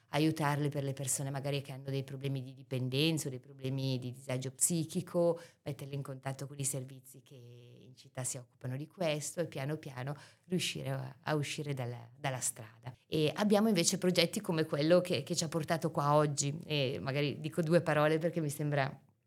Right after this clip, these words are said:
importante. Da tanti anni come Rete, ehm, all'interno della Rete c'è una cooperativa che è la cooperativa Simplo, che, di cui io faccio parte, che gestisce dei laboratori animativo-artistici. Cosa facciamo? Facciamo una volta a settimana, abbiamo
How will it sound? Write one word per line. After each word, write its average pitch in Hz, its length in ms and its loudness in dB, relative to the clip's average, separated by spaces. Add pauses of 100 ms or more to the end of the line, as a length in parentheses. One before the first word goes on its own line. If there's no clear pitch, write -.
(420)
importante. 151 520 0
Da 147 100 2
tanti 175 380 0
anni 165 260 0
come 151 220 -2
Rete, 156 360 0 (520)
ehm, 127 800 -2 (200)
all'interno 147 380 -2
della 151 120 2
Rete 151 220 -2
c'è 160 100 -2
una 139 120 -2
cooperativa 143 460 -4
che 139 60 -4
è 147 40 -2
la 139 80 -2
cooperativa 151 420 -2
Simplo, 165 380 0
che, 196 160 2
di 151 100 2
cui 147 120 -4
io 143 40 0
faccio 156 260 -2
parte, 175 400 0
che 175 100 2
gestisce 170 440 -2
dei 151 160 0
laboratori 143 800 0
animativo-artistici. 151 1200 -4 (460)
Cosa 151 160 -6
facciamo? 135 460 -4
Facciamo 151 460 0
una 135 180 0
volta 160 260 -2
a - 20 -2
settimana, 208 540 2
abbiamo 143 420 2